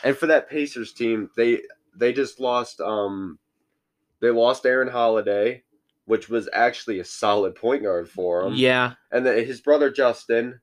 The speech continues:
Speaker 1: he's still there. He's, I mean, he's not really a, a point guard. He's more of the catch and shoot defender.
Speaker 2: Yeah.
Speaker 1: But Dwayne Washington could be their guy,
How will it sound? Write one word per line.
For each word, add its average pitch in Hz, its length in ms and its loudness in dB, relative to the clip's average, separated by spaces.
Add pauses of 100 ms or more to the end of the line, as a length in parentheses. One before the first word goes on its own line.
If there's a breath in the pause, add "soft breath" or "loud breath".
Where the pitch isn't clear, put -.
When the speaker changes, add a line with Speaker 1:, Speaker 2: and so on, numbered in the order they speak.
(160)
Speaker 1:
he's 131 260 -8
still 127 240 -4
there. 110 200 0
He's, 127 420 -12 (400)
I 131 100 4
mean, 123 100 0
he's 139 140 -4
not 135 180 4
really 117 240 2
a, 95 200 0 (300)
a - 60 -4
point 120 400 -2
guard. 90 340 0
He's 101 260 -10
more 107 200 -2
of 87 100 -8
the 92 160 -4 (220)
catch 110 240 -4
and 98 80 -12
shoot 107 260 -10
defender. 87 680 -4
Speaker 2:
Yeah. 127 360 0 (240)
Speaker 1:
But 110 340 4 (840)
Dwayne 143 340 2
Washington 113 680 -2
could 110 260 -6
be 110 240 -2
their 98 280 2
guy, 87 720 -2